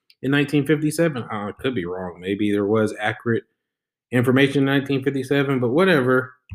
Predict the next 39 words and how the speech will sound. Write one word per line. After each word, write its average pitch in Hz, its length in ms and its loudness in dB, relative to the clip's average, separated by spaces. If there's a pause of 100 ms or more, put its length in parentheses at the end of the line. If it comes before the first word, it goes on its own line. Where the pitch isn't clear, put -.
(240)
there 117 240 6
was, 110 500 2 (240)
they 127 160 4
were 143 140 6
told 113 380 4
that 101 100 -4
they 107 120 0
were 101 120 0
having 95 400 -8
one 127 260 -2
kid. 107 300 -2 (580)
And 107 220 -2
the 92 80 -2
whole 147 320 4
time, 143 480 0
all 139 220 2
the 160 60 4
way 156 120 4
through 156 140 -2
the 151 40 -4
pregnancy, 135 640 -2 (580)
they 123 220 2
went 143 300 0
through 139 140 0
this 127 140 0
whole 147 240 2
process 165 540 -4
preparing 131 640 0
to 113 80 -12
have 104 240 -8
one 117 260 -4
kid. 123 300 -4 (1200)
But 117 120 0
then 147 140 6
on 147 140 4
October 170 580 2
fourth, 123 420 0 (220)
nineteen 131 420 -2
fifty-eight, 190 680 0